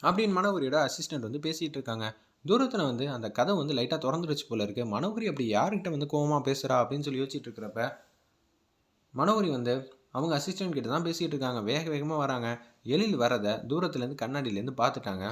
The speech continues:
மனோகரியோட அசிஸ்டண்ட். டக்கு டக்குன்னு வந்து போயிட்டு யார்கிட்டயோ ஃபோன்ல வந்து பேசுற மாதிரி ஒரு பத்து அடி தாண்டி வந்து நிக்கிறாங்க.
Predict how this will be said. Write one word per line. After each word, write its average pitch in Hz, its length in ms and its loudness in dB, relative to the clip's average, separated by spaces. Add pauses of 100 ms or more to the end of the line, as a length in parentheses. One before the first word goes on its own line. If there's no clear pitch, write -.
(240)
மனோகரியோட 120 580 0
அசிஸ்டண்ட். 120 520 -6
டக்கு 113 200 -2
டக்குன்னு 143 300 -4
வந்து 117 180 -6
போயிட்டு 120 380 -4 (360)
யார்கிட்டயோ 170 440 2
ஃபோன்ல 165 300 -2
வந்து 139 140 -2
பேசுற 135 280 -4
மாதிரி 123 200 -2
ஒரு 156 140 0
பத்து 143 220 -2
அடி 147 120 -2
தாண்டி 147 280 -2
வந்து 131 180 -4
நிக்கிறாங்க. 123 380 -2